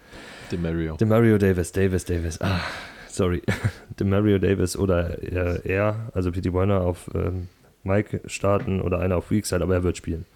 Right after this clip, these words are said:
Speaker 2: Er wird ein Three-Down-Linebacker sein, er wird die ganze Zeit auf dem Platz stehen. Für mich aus diesem Trio von den Zweitrunden-Picks würde ich ihn am höchsten nehmen. Einfach weil er die größte Opportunity mitbringt.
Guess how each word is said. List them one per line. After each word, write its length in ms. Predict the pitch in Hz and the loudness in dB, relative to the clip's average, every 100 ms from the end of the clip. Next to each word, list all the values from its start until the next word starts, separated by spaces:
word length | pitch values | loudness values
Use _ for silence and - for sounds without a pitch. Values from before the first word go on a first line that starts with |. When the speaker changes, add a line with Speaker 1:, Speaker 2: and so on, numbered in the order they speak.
| - - - | -20 -18 -4
Speaker 2:
Er 100 | 101 | 0
wird 140 | 104 | 2
ein 60 | 95 | 2
Three-Down-Linebacker 760 | 110 107 98 95 95 92 92 | 2 4 4 4 2 2 0
sein, 160 | 92 90 | 0 0
er 80 | 90 | 0
wird 120 | 90 | 0
die 60 | 87 | 0
ganze 280 | 90 - | 0 -2
Zeit 240 | - 90 87 | -4 -2 -2
auf 100 | 85 | -4
dem 80 | 87 | -4
Platz 220 | 90 - | -4 -4
stehen. 260 | - 92 90 - - - | -2 -2 -2 -10 -20 -20
Für 160 | - 113 | -2 2
mich 240 | 120 131 | 4 2
aus 160 | 95 95 | 0 0
diesem 260 | 113 104 95 | 2 2 0
Trio 400 | - 127 170 180 _ _ | 0 2 2 0 _ _
von 160 | _ 101 | _ -2
den 100 | 95 | -2
Zweitrunden-Picks 800 | - 107 - 95 98 101 98 - - - - - _ _ - | 0 0 0 -2 0 0 0 -6 -20 -20 -20 -20 _ _ -8
würde 260 | 107 113 | 0 2
ich 60 | 104 | 4
ihn 140 | 107 95 | 4 4
am 160 | 98 | 2
höchsten 320 | 95 92 - | 2 0 0
nehmen. 360 | 90 85 85 85 _ _ - | 0 0 -2 -6 _ _ -6
Einfach 280 | 98 98 98 | -2 0 2
weil 160 | 98 | 2
er 180 | 98 95 - - _ _ _ _ _ _ _ - | 2 0 -2 -18 _ _ _ _ _ _ _ -6
die 80 | - | -2
größte 280 | 117 123 - | 2 4 4
Opportunity 540 | 107 110 123 120 98 | 0 0 2 2 2
mitbringt. 420 | 90 87 87 85 | -2 -2 -2 -4